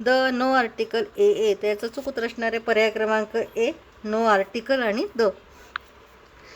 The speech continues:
त्यानंतर आहे प्रश्न क्रमांक नाईन्टी. Choose the appropriate alternative. आपल्याला इथे अप-, appropriate alternative filling the blanksमध्ये भरायचे आहेत. वाक्य दिलं आहे,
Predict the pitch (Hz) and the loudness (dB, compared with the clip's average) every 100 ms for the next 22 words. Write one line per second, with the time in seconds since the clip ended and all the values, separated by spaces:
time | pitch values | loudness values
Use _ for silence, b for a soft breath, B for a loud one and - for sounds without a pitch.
0 | B B - - 226 247 254 254 262 247 | B B -10 0 2 2 2 2 2 0
1 | 254 240 233 226 220 220 220 269 262 233 | -6 -6 -2 0 0 -2 0 0 2 2
2 | 220 214 214 190 - - - - - - | 2 -2 -6 -10 -14 -16 -16 -16 -20 -20
3 | - - B B B B B - - - | -20 -20 B B B B B -20 -20 -20
4 | - - 254 233 269 269 - _ _ _ | -8 0 2 6 4 4 -6 _ _ _
5 | _ _ _ - 226 - 233 226 226 254 | _ _ _ -6 -4 0 2 2 2 0
6 | - - - 226 226 233 220 208 196 190 | -2 -8 -4 -2 0 0 0 -4 -4 -8
7 | - 220 226 226 277 226 - 214 208 - | -4 0 0 2 2 2 -4 -8 -8 -10
8 | - 220 202 220 208 220 240 226 214 226 | -10 -4 2 2 2 -2 0 0 2 0
9 | 220 208 339 349 - 220 208 214 214 202 | 0 -2 -4 -6 -4 0 2 2 2 2
10 | 226 226 247 269 196 180 - 202 190 185 | 0 -2 0 2 2 2 0 0 0 -4
11 | - 170 - B B B B B - - | -6 -10 -12 B B B B B -16 0
12 | 208 - 262 262 254 269 269 | 0 2 0 2 4 2 2